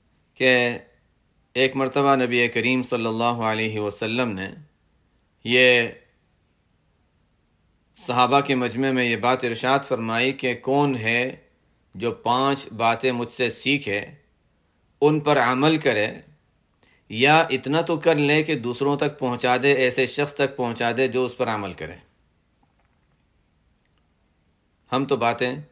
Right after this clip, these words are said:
سنتے ہیں، ع-، علم کے لیے بہت سی مرتبہ باتیں سن لیتے ہوں گے، علم کے لیے نہیں ہوتا، علم تو عمل کے لیے ہوتا ہے۔ تو آپ صلی اللہ علیہ وسلم نے فرمایا کہ وہ عمل کرے، کم از کم یاد رکھے گا، دوسروں تک پہنچائے گا، اور کسی تک پہنچا دے جو عمل کرے، خود کوشش کرتا رہے، دوسرے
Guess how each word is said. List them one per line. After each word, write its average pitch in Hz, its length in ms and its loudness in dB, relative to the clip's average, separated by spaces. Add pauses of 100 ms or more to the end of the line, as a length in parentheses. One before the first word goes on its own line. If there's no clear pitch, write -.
(520)
سنتے 120 440 -2
ہیں، 120 160 0
ع-، 107 180 -2 (100)
علم 131 260 0
کے 131 120 2
لیے 123 160 2
بہت 113 220 -2
سی 127 120 -8
مرتبہ 113 380 -2
باتیں 110 240 -2
سن 117 180 -6
لیتے 110 280 -4
ہوں 104 200 -6
گے، 120 140 -6 (360)
علم 135 260 2
کے 135 140 0
لیے 110 120 -2
نہیں 123 140 -2
ہوتا، 110 380 -4
علم 113 180 -4
تو 127 140 -4
عمل 117 240 -2
کے 117 160 -4
لیے 95 80 -4
ہوتا 82 420 -10
ہے۔ - 40 -18 (380)
تو 117 100 -2
آپ 120 120 0
صلی 127 80 0
اللہ 117 80 0
علیہ 139 80 -4
وسلم 147 80 2
نے 143 60 2
فرمایا 139 360 2
کہ 151 160 0
وہ 127 60 2
عمل 147 260 2
کرے، 151 280 0 (580)
کم 135 140 0
از 156 140 2
کم 156 160 2
یاد 139 160 4
رکھے 151 340 4
گا، 156 140 4
دوسروں 135 280 0
تک 147 160 0
پہنچائے 143 360 0
گا، 147 60 4
اور 156 300 4
کسی 160 260 -4
تک 156 220 0
پہنچا 147 360 4
دے 151 100 4
جو 135 100 4
عمل 135 260 2
کرے، 135 220 2
خود 151 220 -2
کوشش - 340 2
کرتا 147 280 0
رہے، 156 140 4
دوسرے 131 420 0